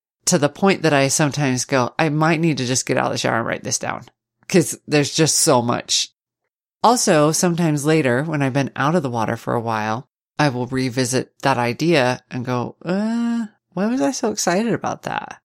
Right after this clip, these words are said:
So take me out of water and it's no longer quite so amazing. I just was curious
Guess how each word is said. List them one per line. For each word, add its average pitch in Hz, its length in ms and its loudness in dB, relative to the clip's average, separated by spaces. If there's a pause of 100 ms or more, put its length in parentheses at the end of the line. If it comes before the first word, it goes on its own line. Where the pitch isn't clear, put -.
(340)
So 165 160 0
take - 340 0
me 160 200 -2
out 190 200 4
of 175 140 0
water 135 500 0 (400)
and 131 580 -4
it's - 260 -2
no 139 180 0
longer 127 320 -2
quite - 300 -8
so 131 200 -4
amazing. 127 500 -4
I 160 140 0
just 170 220 -2
was 143 140 -4
curious 143 560 -2